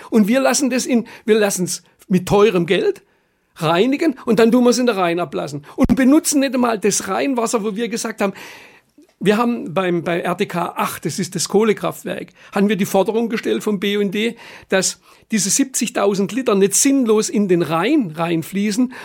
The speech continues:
sondern dass man eine Turbine benutzt, um die siebzigtausend Liter, bevor sie in den Rhein gehen, noch mal zu nutzen,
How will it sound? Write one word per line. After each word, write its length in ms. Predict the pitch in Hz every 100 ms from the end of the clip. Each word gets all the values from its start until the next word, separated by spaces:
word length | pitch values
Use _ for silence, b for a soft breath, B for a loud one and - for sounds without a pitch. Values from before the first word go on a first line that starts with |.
| B
sondern 380 | 226 220 202 - B
dass 200 | 220 202
man 140 | 220 196
eine 380 | 170 170 160 151 _ _ _
Turbine 580 | - 185 262 349 277 160 - _ _ _ -
benutzt, 400 | 190 240 254 -
um 100 | 233
die 80 | 208
siebzigtausend 800 | 269 254 240 - 208 196 175 170
Liter, 200 | 233 247
bevor 340 | 214 - 247
sie 100 | 240
in 80 | 214
den 60 | 190
Rhein 240 | 180 208
gehen, 180 | 220 214
noch 200 | 226 233
mal 200 | 220 208
zu 140 | -
nutzen, 380 | 240 359 - 160